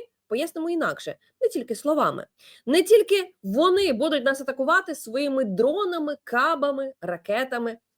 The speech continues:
Наші дрони теж будуть стукати їм у вікна.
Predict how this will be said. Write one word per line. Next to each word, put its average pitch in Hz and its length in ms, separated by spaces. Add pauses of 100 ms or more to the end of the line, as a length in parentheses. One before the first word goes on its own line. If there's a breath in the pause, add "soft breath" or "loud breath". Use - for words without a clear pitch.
Наші 185 380
дрони 359 320 (360)
теж 320 400
будуть 202 400
стукати 392 680
їм 220 360 (140)
у 196 140
вікна. - 420